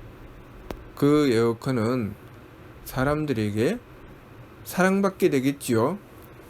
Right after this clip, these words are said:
그리고 귀함을 받들게 되겠지요. 에어컨이 만일 시원한 바람을 잘 내보내지 못합니다. 에어컨이 작동이 되긴 하는데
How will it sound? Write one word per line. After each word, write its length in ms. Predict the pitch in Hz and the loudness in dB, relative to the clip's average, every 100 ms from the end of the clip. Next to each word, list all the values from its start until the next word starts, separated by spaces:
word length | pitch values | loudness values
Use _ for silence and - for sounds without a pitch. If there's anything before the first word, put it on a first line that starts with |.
| - - - - | -20 -20 -20 -4
그리고 320 | 127 131 139 | 0 2 0
귀함을 920 | 135 131 135 160 160 139 123 147 107 - - - - - - - | -2 0 4 4 4 2 2 2 0 -6 -20 -20 -20 -20 -14 -6
받들게 440 | 107 - 143 120 | -4 0 0 0
되겠지요. 640 | 104 113 113 - 101 113 165 - - - - - - - - - - - - - - - - - - - - - - - | 0 -2 -4 -4 -2 -2 -6 -14 -20 -20 -20 -20 -20 -20 -20 -20 -20 -20 -20 -20 -20 -18 -16 -16 -18 -20 -20 -20 -18 0
에어컨이 720 | 131 143 156 160 131 143 113 - - - - - | 2 2 2 2 2 2 0 -4 -14 -20 -20 -6
만일 520 | 120 131 175 156 170 208 - - - | 2 4 6 4 2 -4 -16 -20 -10
시원한 500 | - - 226 233 220 | -2 2 4 4 2
바람을 400 | 180 170 156 143 | 2 2 0 -2
잘 380 | - 139 156 143 - - - | 0 0 0 -2 -10 -18 -4
내보내지 600 | 131 165 170 160 165 160 | 4 4 4 2 0 0
못합니다. 640 | 135 113 127 117 101 104 - - - - - - - - - | -2 -4 -6 -6 -6 -8 -12 -20 -20 -20 -20 -20 -20 -8 2
에어컨이 440 | 135 139 151 143 | 2 4 0 0
작동이 440 | 135 127 180 170 | -2 0 2 2
되긴 280 | 143 143 156 | 2 2 2
하는데 580 | 131 135 147 131 135 107 | 0 0 0 2 4 2